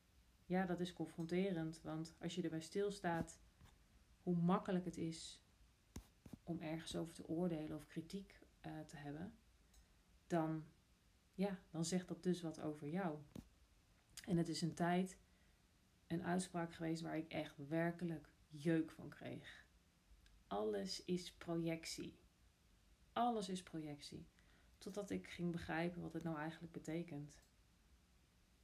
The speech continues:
Eigenlijk is dat hetzelfde als het zinnetje.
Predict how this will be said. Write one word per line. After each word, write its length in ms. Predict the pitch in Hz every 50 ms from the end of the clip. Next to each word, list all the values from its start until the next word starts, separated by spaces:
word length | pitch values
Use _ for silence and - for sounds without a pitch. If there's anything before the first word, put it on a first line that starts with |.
| - - -
Eigenlijk 420 | 175 180 190 185 180 170 180 -
is 200 | - 180 175 -
dat 160 | - 170 165
hetzelfde 600 | - - - - - 165 170 185 185 185 - 143
als 160 | - 156 151 151
het 140 | 147 -
zinnetje. 480 | - 185 185 180 180 180 - 151 160